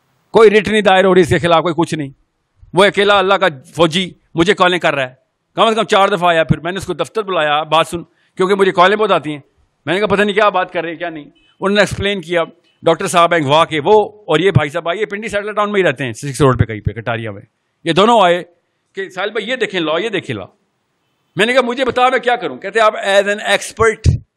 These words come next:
consultant आ जाए, क्योंकि साइंस पता है आपको, नफ्सियात बता देंगे आप लॉ-, अ, जज को। मैंने कहा यार वो मेरी थोड़ी सुनेगा, मैं इसके अलावा कुछ करता हूँ कि हर वीडियो में ना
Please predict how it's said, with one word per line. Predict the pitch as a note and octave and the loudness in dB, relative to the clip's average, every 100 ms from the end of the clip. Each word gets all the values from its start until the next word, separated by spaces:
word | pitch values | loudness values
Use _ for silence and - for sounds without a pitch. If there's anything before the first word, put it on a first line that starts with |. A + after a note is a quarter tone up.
| _ D#3 | _ -16
consultant | C#3+ E3 D#3 F#3+ | -12 -12 -10 -6
आ | D#3+ D3 | -4 -4
जाए, | G3+ A#3 _ _ - | -8 -16 _ _ -14
क्योंकि | F#3 G3 | -8 -4
साइंस | F#3+ B3+ A#3 | 0 0 0
पता | A3+ G#3+ | -2 -2
है | |
आपको, | F3+ D#3 E3 _ _ _ _ _ _ _ _ _ _ _ _ _ _ _ _ - | -4 -6 -16 _ _ _ _ _ _ _ _ _ _ _ _ _ _ _ _ -8
नफ्सियात | F#3 - A3 A3+ A#3 | -6 -2 2 2 2
बता | A3+ A3 | 2 0
देंगे | A3 A3 | 0 -2
आप | G3+ F#3+ F#3+ | -4 -4 -10
लॉ-, | D#3+ E3+ | -8 -6
अ, | D#3+ D3 | -2 -2
जज | D3 C#3 F3 | -2 -2 -2
को। | D3 C#3 - _ _ _ _ _ _ D#3 | -2 -8 -8 _ _ _ _ _ _ -6
मैंने | G3 | -4
कहा | A3 | 0
यार | G#3 G3+ | 2 0
वो | |
मेरी | F#3+ F#3+ | -4 -6
थोड़ी | F3+ F3+ | -8 -10
सुनेगा, | G3 E3 D3 - _ _ _ | -10 -8 -10 -12 _ _ _
मैं | F3+ | -8
इसके | F3 F#3+ | -4 0
अलावा | F#3+ G3 | 2 0
कुछ | F3+ | -2
करता | E3 - | -6 -2
हूँ | E3+ | -2
कि | E3 | 2
हर | D#3+ F#3 | 2 2
वीडियो | F3 E3+ F3 | -2 -4 -8
में | D#3+ | -8
ना | D#3+ | -10